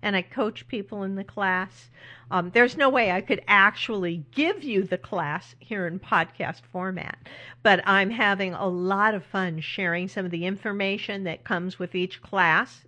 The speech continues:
in the Widow Coaches class. So today I want to talk about your six core needs. They're the six basic human needs. I learned about this from Tony Robbins.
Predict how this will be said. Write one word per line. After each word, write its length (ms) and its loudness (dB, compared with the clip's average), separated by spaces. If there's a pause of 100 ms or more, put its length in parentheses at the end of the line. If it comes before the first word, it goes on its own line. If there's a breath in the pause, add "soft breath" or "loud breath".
in 80 -4
the 80 0
Widow 220 0
Coaches 460 0
class. 460 -6 (520 loud breath)
So 320 4 (480)
today 580 4
I 80 4
want 220 2
to 20 -6
talk 360 2
about 420 0
your 220 -2
six 680 -4 (360)
core 360 -4
needs. 540 -6
They're 180 -8
the 120 -12
six 320 -12
basic 680 -4
human 440 -6
needs. 640 -6 (440 loud breath)
I 380 2
learned 540 2
about 300 0
this 200 0
from 240 -8
Tony 340 -6
Robbins. 520 -2